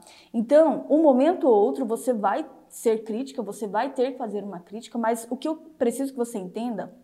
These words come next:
pondere um pouco mais se isso tem a ver com você, se isso vai implicar na sua vida mesmo, sabe? Se isso vai te, sabe, se tem a ver com você, porque tem, e, ó, outra crítica que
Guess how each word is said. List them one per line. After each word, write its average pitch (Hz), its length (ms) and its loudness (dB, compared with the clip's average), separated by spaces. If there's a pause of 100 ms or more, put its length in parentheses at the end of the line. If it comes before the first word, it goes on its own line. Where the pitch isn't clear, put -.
(140)
pondere 311 500 0
um 277 80 0
pouco - 300 -6
mais 185 500 -14 (380)
se - 180 -4
isso 302 200 -2
tem 359 160 2
a 370 40 2
ver 240 220 0
com 277 160 -2
você, 202 320 -2
se 277 140 -6
isso 269 160 -6
vai 269 100 0
implicar 277 560 -4
na 285 80 -4
sua 254 200 -4
vida 220 260 -6
mesmo, 202 560 -4 (320)
sabe? 233 260 2
Se 262 180 -4
isso 277 160 -4
vai 262 180 2
te, 262 540 -4 (720)
sabe, 226 560 -2
se 339 140 -4
tem 381 240 0
a 415 60 4
ver 254 240 4
com 330 100 0
você, 294 320 0
porque 285 220 -2
tem, 285 280 -2
e, 277 120 2
ó, 277 300 4
outra 381 280 4
crítica 294 340 -6
que 240 320 -6